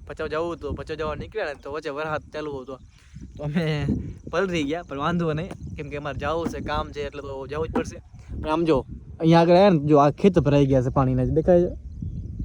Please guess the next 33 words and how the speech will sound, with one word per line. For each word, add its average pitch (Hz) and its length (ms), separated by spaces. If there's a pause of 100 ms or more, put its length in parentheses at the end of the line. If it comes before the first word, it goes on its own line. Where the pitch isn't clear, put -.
(120)
આ - 20
જો, 131 160 (800)
આ 175 260
ખેતર 170 380
ભરાઈ 151 360
ગયા 127 160
છે 127 80
અને 139 300
હજી 170 180
એ 190 40
મોસમ 170 380
આવું 165 200
થઈ 147 180
ગયું 131 160
છે, 131 80
વરસાદ 139 320
જેવું 135 180
મોસમ 139 260
થઈ 139 160
ગયું 123 160
છે 127 60
અને 147 120
એકદમ 156 340 (2250)
નીલું 160 360 (120)
છમ 185 140
થઈ 156 200
ગયું 135 140
છે 127 100 (800)
અને 277 420 (280)
ફૂલ 208 160
પાણી 160 320
છે 147 140
એમ. 135 140